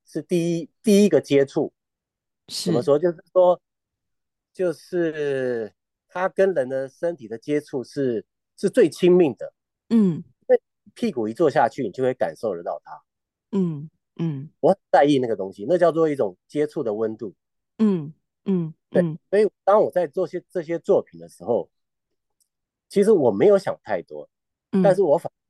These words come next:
Speaker 1: 觉得你要去触碰。
Speaker 2: 嗯。
Speaker 1: 比如说我的，你要去触摸它，你就知道，它凹凹凸凸，也许不，不平整，充满了
Speaker 2: 是。
Speaker 1: 刻纹肌理。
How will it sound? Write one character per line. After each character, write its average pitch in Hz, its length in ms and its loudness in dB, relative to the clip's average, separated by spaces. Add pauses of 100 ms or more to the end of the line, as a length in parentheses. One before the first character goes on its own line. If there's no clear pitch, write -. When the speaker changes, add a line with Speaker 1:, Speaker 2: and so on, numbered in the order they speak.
Speaker 1:
觉 104 100 -4
得 104 240 -8 (320)
你 110 100 -8
要 131 100 2
去 170 140 -6
触 139 260 -2
碰。 143 160 -2 (760)
Speaker 2:
嗯。 220 80 -4
Speaker 1:
比 - 0 -
如 208 80 0
说 175 160 2
我 139 100 0
的， 101 100 -4 (360)
你 92 140 -8
要 127 160 2
去 151 140 -8
触 - 180 -8
摸 117 200 -2
它， 107 200 -8
你 80 40 -16
就 90 140 -16
知 85 100 -18
道， 85 240 -4 (680)
它 196 120 -2
凹 156 340 4
凹 156 60 4
凸 147 200 -6
凸， 147 280 -10 (120)
也 135 120 -6
许 139 100 -10
不， 135 160 -8 (140)
不 160 120 2
平 110 220 -4
整， - 200 -4 (640)
充 165 180 0
满 123 160 2
了 104 100 -2
Speaker 2:
是。 - 60 -18 (400)
Speaker 1:
刻 165 160 4
纹 110 260 -2
肌 135 240 -12
理。 101 220 -12